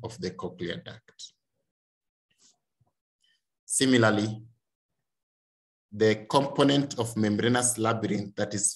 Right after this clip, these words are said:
found within the semicircular canals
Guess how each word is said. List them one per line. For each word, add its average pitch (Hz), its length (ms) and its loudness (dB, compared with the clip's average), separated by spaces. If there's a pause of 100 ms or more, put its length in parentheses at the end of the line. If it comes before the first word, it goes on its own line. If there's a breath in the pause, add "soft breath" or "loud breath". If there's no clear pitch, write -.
found 139 480 2
within 120 680 2 (1300)
the 101 160 -2
semicircular 104 840 2
canals 104 840 -2